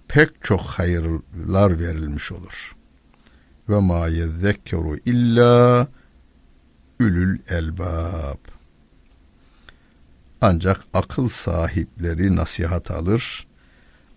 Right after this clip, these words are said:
ancak akıl sahipleri düşünür, ancak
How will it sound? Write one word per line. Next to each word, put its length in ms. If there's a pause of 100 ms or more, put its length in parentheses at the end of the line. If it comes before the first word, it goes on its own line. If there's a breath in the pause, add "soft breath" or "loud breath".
(160)
ancak 580
akıl 240
sahipleri 920
düşünür, 720 (760 soft breath)
ancak 440